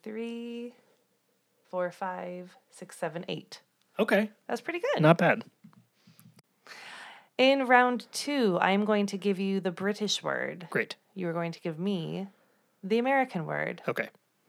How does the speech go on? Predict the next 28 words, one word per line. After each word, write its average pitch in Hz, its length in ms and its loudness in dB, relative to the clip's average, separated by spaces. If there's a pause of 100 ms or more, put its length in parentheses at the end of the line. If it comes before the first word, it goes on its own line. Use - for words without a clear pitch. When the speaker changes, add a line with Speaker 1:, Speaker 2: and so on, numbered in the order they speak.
(300)
Speaker 1:
Should 202 180 0
I 165 40 -8
try 185 100 -2
to 180 80 0
do 165 180 -2
it 165 80 0
in 170 100 0
a 156 60 -4
British 151 300 -6
accent? 196 600 -4 (600)
Speaker 2:
I 143 120 4
mean 120 400 0 (1700)
Speaker 1:
Question 233 560 6
one. 147 460 -2 (140)
<laughs> - 1300 -16
Question 208 400 -2
one. 156 200 -2 (1400)
What - 380 -2
is 185 480 -4
the 175 120 -2
Amer-, 180 220 0
no, 143 260 2
the 185 80 0
British 254 440 -2
word 143 320 -2
is 220 480 -2 (480)
drawing 180 540 4
pin. 127 480 -14